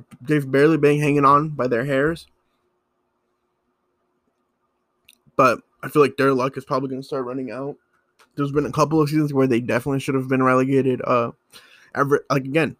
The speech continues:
they peaked when they reached the Europa League. Um, after that, it's all been all downhill as soon as reached, as soon as they reached that. Um,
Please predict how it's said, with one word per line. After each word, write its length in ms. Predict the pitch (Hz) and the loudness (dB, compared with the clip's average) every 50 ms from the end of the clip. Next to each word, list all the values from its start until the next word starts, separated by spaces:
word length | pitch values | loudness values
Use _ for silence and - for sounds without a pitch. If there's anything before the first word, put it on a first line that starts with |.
| _ | _
they 140 | - 156 151 | 2 2 2
peaked 340 | 156 - - 156 151 156 - | 2 0 -2 -2 -2 -2 -2
when 140 | 143 139 131 | 0 0 2
they 80 | 123 | 2
reached 220 | 123 135 135 135 - | 0 0 -2 -4 -6
the 80 | 127 | -6
Europa 340 | 127 123 120 123 131 - 113 | -4 -2 -2 -2 -2 -2 -6
League. 400 | 117 117 113 113 - - _ _ _ - | -6 -6 -8 -10 -14 -18 _ _ _ -8
Um, 380 | 117 113 110 62 53 50 50 _ _ _ _ _ _ _ _ _ _ - | -6 -6 -6 -10 -14 -20 -20 _ _ _ _ _ _ _ _ _ _ -8
after 240 | 139 139 - 156 | -8 -4 -2 0
that, 160 | 151 156 160 165 | 2 4 4 2
it's 120 | - - | 2 4
all 140 | 147 135 135 | 4 4 4
been 180 | 135 139 135 123 | 4 4 2 2
all 240 | - 131 139 139 135 | 2 2 2 2 2
downhill 560 | 131 127 123 120 135 127 123 117 101 - 123 - - | 2 0 0 0 0 -2 -2 -2 -4 -8 -12 -16 -16
as 80 | - | -8
soon 140 | - 135 131 | -4 -4 -2
as 120 | 123 117 113 | -4 -4 -4
reached, 320 | 107 101 110 117 - - _ _ _ _ _ - _ _ _ _ _ _ _ _ _ _ _ _ _ _ _ _ _ _ _ _ _ _ | -4 -6 -6 -8 -12 -18 _ _ _ _ _ -20 _ _ _ _ _ _ _ _ _ _ _ _ _ _ _ _ _ _ _ _ _ _
as 60 | - | -4
soon 180 | - 160 147 139 | 0 2 2 2
as 100 | 131 117 | 2 0
they 80 | 117 | 0
reached 380 | 113 110 104 98 - - - - | -2 -2 -2 -2 -4 -8 -10 -8
that. 220 | 107 117 98 - - | -6 -6 -6 -8 -8
Um, 340 | - 123 113 110 139 160 - | -8 -8 -8 -8 -12 -16 -18